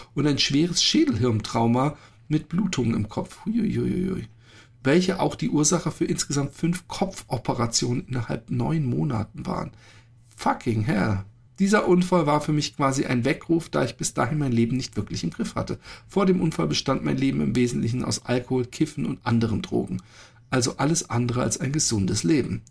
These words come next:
Nach etwas über einem Jahr Spital und Reha-Klinik sowie zwei gescheiterten, gescheiterten Arbeitsversuchen auf dem Arbeitsmarkt befand ich mich im Herbst zweitausendachtzehn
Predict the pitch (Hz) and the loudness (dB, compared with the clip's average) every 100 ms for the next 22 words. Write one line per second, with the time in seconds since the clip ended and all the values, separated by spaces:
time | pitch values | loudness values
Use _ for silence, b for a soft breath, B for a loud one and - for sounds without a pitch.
0 | b b b 151 156 - 185 180 180 - | b b b -2 0 0 -2 0 0 0
1 | 160 170 165 160 165 143 147 - - - | -2 0 2 2 2 2 0 -2 -4 -6
2 | - 139 139 131 127 131 139 123 - 135 | -2 0 0 0 0 0 0 -2 -2 -2
3 | 135 - 127 139 - - 127 147 147 - | -2 -4 -2 -2 -2 0 0 0 0 0
4 | 151 156 160 - 160 - - - - 139 | 0 0 -4 -4 -6 -8 -10 -4 0 2
5 | 170 160 - - - 139 139 113 - - | 0 -2 -6 -6 0 2 2 0 -2 -2
6 | - 127 113 151 - B B B 117 - | -2 -2 0 -4 -6 B B B -6 -2
7 | 127 - 107 - 185 - 123 113 110 - | -2 0 0 0 -2 0 2 0 -2 -8
8 | - 143 175 180 - 147 147 - 113 98 | -2 2 2 0 -2 -2 -4 -4 -2 -2
9 | 180 - - 110 113 123 120 - - - | -2 -4 -4 0 0 0 -2 -4 -6 -6
10 | - - 120 113 | -6 -2 -2 -2